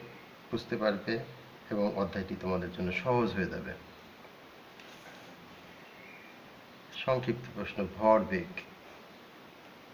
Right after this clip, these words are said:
কোন বস্তুর ভর ও বেগের গুণফলকেই ভরবেগ বলা হয়। কোন বস্তুর ভর এম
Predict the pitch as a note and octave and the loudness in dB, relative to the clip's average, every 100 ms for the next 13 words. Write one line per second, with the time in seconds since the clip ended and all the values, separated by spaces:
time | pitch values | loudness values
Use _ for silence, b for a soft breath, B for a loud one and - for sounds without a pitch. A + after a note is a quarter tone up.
0 | - - C3 C3 C3 B2+ C#3 A2+ F2+ G#2 | -16 2 4 4 2 -2 0 2 4 8
1 | A#2 A#2+ B2+ - - - G#2 F#2+ G#2 G#2 | 12 12 12 10 -6 -2 0 2 4 4
2 | G#2 A#2 B2 B2 - - - - - F2+ | 6 6 6 2 -8 -14 -16 -16 -8 -2
3 | G2+ G2+ - A2 - - G2 F2+ E2 D#2+ | 2 2 2 0 4 2 4 4 2 -2
4 | E2+ - - - - B B B - A#2 | 0 0 -2 -6 -8 B B B -2 4
5 | A#2+ A#2 - G#2+ F#2 F#2 G2+ G#2+ A2+ D3 | 4 2 0 0 2 6 6 8 6 6
6 | D#3+ | 2